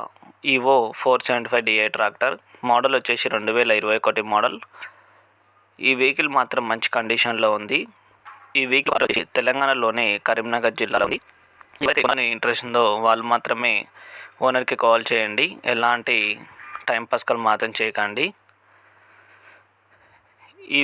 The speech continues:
వెహికల్ పైన ఎటువంటి ఫైనాన్స్ కానీ, ఎటువంటి చలాన్స్ కానీ, రిపేరింగ్స్ కానీ ఏం లేవు. ఈ వెహికల్ ఒక టైర్లు వచ్చేసి ఒక అరవై శాతం వరకు అయితే ఉన్నాయి. Only సింగిల్ ఓనర్ మాత్రమే.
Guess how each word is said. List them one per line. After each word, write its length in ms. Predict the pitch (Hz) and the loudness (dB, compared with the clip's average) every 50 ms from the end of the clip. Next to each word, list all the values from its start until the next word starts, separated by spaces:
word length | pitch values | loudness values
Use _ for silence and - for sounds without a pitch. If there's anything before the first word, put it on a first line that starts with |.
| 135 139 | 4 2
వెహికల్ 300 | 143 143 - 156 143 - | 2 2 0 -4 -2 -2
పైన 180 | 151 139 135 123 | -2 -2 0 -2
ఎటువంటి 300 | 123 120 123 135 127 120 - 123 | 0 0 0 2 0 0 2 2
ఫైనాన్స్ 380 | 117 117 117 120 117 113 120 120 120 | 2 2 2 0 -2 -2 -2 0 0
కానీ, 220 | 113 110 113 113 - - 127 | 0 2 0 -2 0 0 -2
ఎటువంటి 400 | 117 123 117 117 113 110 - 120 - - | -2 0 0 -2 -2 -2 -2 -2 0 2
చలాన్స్ 400 | 117 110 110 113 117 107 - - 120 | 2 2 2 0 0 -4 -4 -2 0
కానీ, 260 | 113 110 110 113 110 110 110 | 0 0 0 -2 -4 -4 -4
రిపేరింగ్స్ 420 | - - 117 110 113 113 - - 117 | -4 -4 -4 -4 -4 -6 -6 -2 -2
కానీ 220 | 110 104 110 110 - - - 117 | -2 0 0 -2 -4 -4 -4 -6
ఏం 100 | 117 117 113 110 110 | -6 -6 -4 -4 -4
లేవు. 220 | 107 107 120 151 233 - - _ _ _ _ _ _ _ - - - - - - 139 | -4 -4 -4 -6 -8 -10 -14 _ _ _ _ _ _ _ -20 -20 -20 -10 -2 0 2
ఈ 40 | 139 131 131 | 2 4 2
వెహికల్ 280 | 147 151 - 170 165 160 | 0 0 0 -2 0 0
ఒక 140 | - 139 - - | -2 -2 0 2
టైర్లు 300 | 123 117 120 120 123 123 120 | 2 2 2 2 0 -2 -2
వచ్చేసి 400 | - - 117 113 110 - 131 127 113 92 - - 127 | 0 -2 -4 -2 -2 -2 0 0 0 -2 0 -2 -2
ఒక 120 | 123 - 117 113 | 0 0 0 0
అరవై 180 | 113 117 117 - - | 0 -2 -2 0 -2
శాతం 240 | 113 110 - 117 107 113 | -2 -2 -2 -2 0 0
వరకు 200 | 110 113 - 107 | 0 0 -2 -2
అయితే 120 | - 110 107 104 | -2 -2 -2 -2
ఉన్నాయి. 400 | 107 107 107 104 104 117 147 196 262 - _ _ _ _ _ _ _ _ _ _ _ _ _ _ 135 135 | -2 0 0 0 0 0 -2 -4 -6 -10 _ _ _ _ _ _ _ _ _ _ _ _ _ _ 0 2
Only 260 | 135 143 143 147 139 117 117 120 - | 2 2 0 0 0 0 -2 -4 -4
సింగిల్ 340 | 127 123 123 123 123 120 120 | -4 -2 -2 0 0 0 0
ఓనర్ 200 | 113 110 107 110 110 | 0 0 -2 0 0
మాత్రమే. 400 | 110 104 - - 117 113 113 123 | -2 -2 0 -2 -2 -2 -2 -4